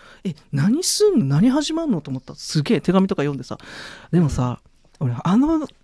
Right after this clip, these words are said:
Speaker 1: あの歌をああいう風にあの人は解釈するんだっていう驚きと、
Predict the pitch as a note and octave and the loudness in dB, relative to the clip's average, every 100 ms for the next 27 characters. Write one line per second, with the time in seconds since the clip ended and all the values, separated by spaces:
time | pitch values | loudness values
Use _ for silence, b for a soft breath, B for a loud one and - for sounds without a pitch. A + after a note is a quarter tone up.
0 | _ D#3+ F#3 B3+ C#4 C4+ _ _ _ F#3 | _ 0 2 2 0 -2 _ _ _ -2
1 | G3+ B3+ - - G3+ B3 C4+ C4 - C4+ | 2 2 2 2 4 4 4 2 2 4
2 | A3 D#3 C#3+ D#3+ G3 D3 - - F3+ - | 4 4 2 2 0 -2 -2 0 0 0
3 | A#2+ - - C#3+ C3+ D#3 - _ - D#3 | -6 -8 -10 -6 -4 -4 -8 _ -12 -4
4 | C3 C3 _ _ - D#3 G3 D3+ D3+ E3+ | -4 -4 _ _ -6 0 2 2 0 0
5 | E3 - F#3+ D#3 | -4 -4 -4 -4